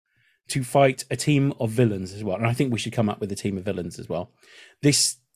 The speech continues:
moving away from our previous title for this, I think is probably, uh,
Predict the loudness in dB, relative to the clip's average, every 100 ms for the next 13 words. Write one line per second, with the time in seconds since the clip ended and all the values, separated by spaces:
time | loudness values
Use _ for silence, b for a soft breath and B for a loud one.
0 | -20 _ _ -20 -6 4 8 8 8 6
1 | 8 6 6 4 4 4 2 0 2 -2
2 | 0 0 0 -4 -8 -10 -8 -6 -6 -6
3 | -8 -8 -8 -6 -6 -6 -6 -6 -6 -8